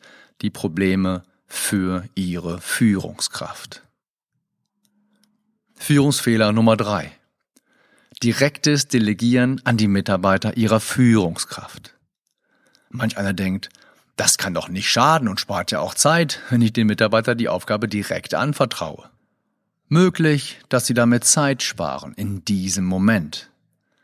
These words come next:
Der Preis dafür ist jedoch hoch. Denn wenn Sie das tun, demontieren Sie in kleinen Schritten die Autorität Ihrer Führungskraft. Die Mitarbeiter werden sich fragen,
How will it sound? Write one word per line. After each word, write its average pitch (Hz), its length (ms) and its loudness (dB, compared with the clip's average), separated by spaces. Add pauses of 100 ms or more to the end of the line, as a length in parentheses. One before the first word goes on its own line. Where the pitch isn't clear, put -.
(160)
Der 104 100 -4
Preis 120 320 0
dafür 135 480 2
ist - 220 -4
jedoch 170 320 -6
hoch. - 420 -6 (580)
Denn 117 200 6
wenn 110 120 4
Sie 98 140 0
das 107 300 0
tun, 123 320 2
demontieren 107 720 0
Sie 107 120 0
in 92 140 -4
kleinen 110 480 2
Schritten 110 480 0 (200)
die - 100 -10
Autorität 101 800 -4
Ihrer 98 240 0
Führungskraft. - 1200 -2 (1160)
Die 123 60 0
Mitarbeiter 113 440 4
werden 104 200 2
sich 98 140 -4
fragen, 101 460 0